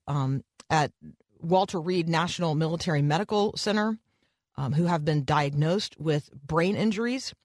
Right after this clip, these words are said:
and are receiving specialized medical treatment. Um, those would be the most severe cases of Havana syndrome that we know about right now. So here's part of the challenge. There are some people who think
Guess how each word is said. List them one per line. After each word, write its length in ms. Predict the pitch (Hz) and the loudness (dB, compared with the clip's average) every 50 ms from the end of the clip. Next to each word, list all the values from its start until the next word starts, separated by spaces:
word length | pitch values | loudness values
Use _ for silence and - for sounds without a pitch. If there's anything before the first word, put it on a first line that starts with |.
| _ _ _ _ | _ _ _ _
and 200 | 160 160 151 147 | 0 2 2 2
are 120 | 151 147 139 | 2 0 0
receiving 340 | 151 - - 180 160 160 | 0 0 0 0 0 0
specialized 500 | 147 - - 156 156 - - 139 139 127 | 0 0 -2 -2 -2 -2 -2 -2 0 0
medical 300 | 147 151 165 202 175 190 | 0 0 0 -2 -4 -6
treatment. 460 | - - - 220 220 - 202 190 - - _ _ _ _ _ _ _ _ _ _ _ _ | -6 -4 -4 -4 -2 -2 -2 -2 -4 -6 _ _ _ _ _ _ _ _ _ _ _ _
Um, 140 | - 135 131 | -6 -2 0
those 180 | 143 165 170 160 | 2 2 2 2
would 80 | 160 | 0
be 80 | 165 160 | 0 0
the 100 | 135 147 | 2 2
most 220 | 143 143 143 - | 0 0 0 0
severe 320 | - 165 135 147 151 143 143 | 0 -2 0 2 2 0 0
cases 480 | - - 165 139 147 - 143 143 - | -2 -4 -4 -4 -2 -2 -2 -2 -2
of 340 | - - 143 143 143 139 143 | -2 -2 0 0 0 -2 -2
Havana 440 | - - 151 147 151 147 139 135 139 | -4 -2 -2 0 2 2 0 0 0
syndrome 500 | - - 135 139 139 143 139 135 135 - - _ _ _ _ _ _ _ _ _ | 0 0 0 0 0 0 0 0 -2 -4 -6 _ _ _ _ _ _ _ _ _
that 240 | - 147 - - 160 | 0 0 0 2 0
we 100 | 160 156 | 2 2
know 280 | 151 156 151 151 147 | 2 2 2 2 0
about 360 | - - 143 143 131 135 - - | 0 0 0 0 0 0 0 -2
right 220 | 135 135 131 120 | -2 -2 -2 -2
now. 320 | 127 135 131 120 76 - 143 - _ _ _ _ _ _ _ _ _ _ _ _ _ _ _ _ - - | -2 0 0 -2 -2 -4 -6 -10 _ _ _ _ _ _ _ _ _ _ _ _ _ _ _ _ -10 -2
So 140 | - - 208 | 2 2 4
here's 220 | 220 226 247 240 | 4 4 2 0
part 200 | - 220 220 208 | 0 0 0 0
of 60 | 190 | 0
the 60 | 160 156 | -2 -4
challenge. 540 | - - 185 160 165 156 127 82 - 131 | -4 -2 0 0 0 0 -2 -4 -4 -4
There 220 | 143 160 156 - - | -2 0 0 0 0
are 160 | - 143 143 | 0 0 0
some 220 | - - 269 339 | 2 0 0 0
people 300 | - 214 156 120 - 143 147 - | 0 -2 -4 -2 -4 -6 -4 -2
who 100 | - 143 | -2 -2
think 340 | 139 - 156 147 139 139 | -2 0 0 0 0 -2